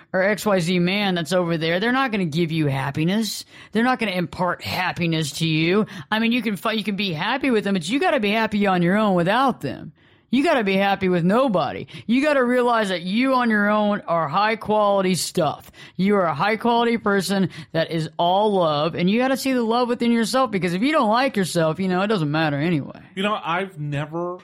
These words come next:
Speaker 2: heard that before. Date yourself.
Speaker 1: Date yourself. You gotta date yourself. And I did it. I tried it out, because I remember I went from the position of holding my phone in my hand, looking at it, like, had my eyes, like, literally six inches from my phone going, "Just please ring.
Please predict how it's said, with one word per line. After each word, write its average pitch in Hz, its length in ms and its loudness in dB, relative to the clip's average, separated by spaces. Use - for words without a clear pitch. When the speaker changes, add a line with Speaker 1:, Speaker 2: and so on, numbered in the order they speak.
Speaker 2:
heard 202 340 -12
that 113 180 -10
before. 95 480 -12
Date 117 260 -6
yourself. 156 580 -8
Speaker 1:
Date 185 280 -2
yourself. 190 520 0
You 165 60 0
gotta 202 200 0
date 208 220 -2
yourself. 240 280 -2
And 240 100 2
I 311 140 2
did 277 260 2
it. 202 260 -2
I 254 180 0
tried 294 260 0
it 285 80 0
out, 269 260 0
because 233 180 -4
I 247 140 0
remember 294 240 2
I 262 120 2
went 269 180 0
from 247 100 0
the 233 60 0
position 214 400 -2
of 185 80 -2
holding 233 280 4
my 254 180 4
phone 240 260 2
in 220 80 4
my 208 180 2
hand, 165 320 0
looking 196 460 2
at 156 160 0
it, 135 100 -6
like, 170 200 -2
had 190 200 -2
my 202 100 2
eyes, 185 380 0
like, 160 200 -6
literally 175 440 0
six 151 300 -6
inches 170 220 -4
from 185 120 -4
my 170 100 0
phone 165 160 0
going, 156 160 -2
"Just 403 260 -2
please 339 480 2
ring. 311 640 2